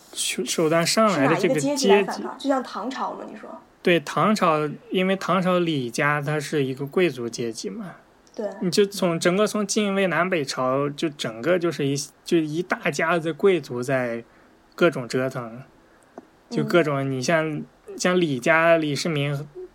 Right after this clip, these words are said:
Speaker 1: 和他那个隋炀帝隋家，还有整个什么，
Speaker 2: 嗯。
Speaker 1: 什么公孙家呀，什么
Speaker 2: 嗯。
Speaker 1: 宇文家，基本都是亲戚啊，
Speaker 2: 对。
Speaker 1: 或者，就是这种氏族的这种纷争，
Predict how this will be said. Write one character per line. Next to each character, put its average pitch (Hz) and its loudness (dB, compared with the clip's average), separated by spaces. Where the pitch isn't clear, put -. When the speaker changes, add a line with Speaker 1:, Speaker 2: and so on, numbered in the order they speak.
Speaker 1:
和 156 -2
他 151 -4
那 151 -2
个 139 0
隋 147 0
炀 147 0
帝 147 0
隋 135 -2
家， 127 -2
还 131 -6
有 143 2
整 131 -10
个 135 -2
什 139 -8
么， - -2
Speaker 2:
嗯。 220 -6
Speaker 1:
什 - -6
么 135 0
公 156 -6
孙 151 -4
家 135 0
呀， 127 -2
什 123 -10
么 127 -4
Speaker 2:
嗯。 220 -6
Speaker 1:
宇 147 2
文 139 0
家， 135 -2
基 196 0
本 180 2
都 165 2
是 170 0
亲 180 0
戚 170 -2
啊， 135 -2
Speaker 2:
对。 - -12
Speaker 1:
或 139 -4
者， - -10
就 196 6
是 196 6
这 220 2
种 185 -2
氏 208 2
族 147 -2
的 156 -2
这 143 0
种 123 -6
纷 143 -4
争， 135 -4